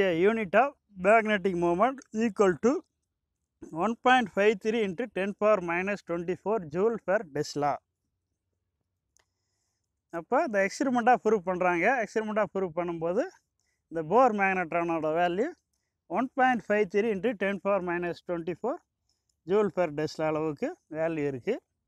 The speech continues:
which is about twenty percent of Bohr, Bohr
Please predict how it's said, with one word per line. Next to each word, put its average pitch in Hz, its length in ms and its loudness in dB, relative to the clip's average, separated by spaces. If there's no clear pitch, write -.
which 180 240 -8
is 269 100 -4
about 269 240 0
twenty 220 380 -2
percent 208 380 0
of 311 40 0
Bohr, 202 200 4
Bohr 214 160 0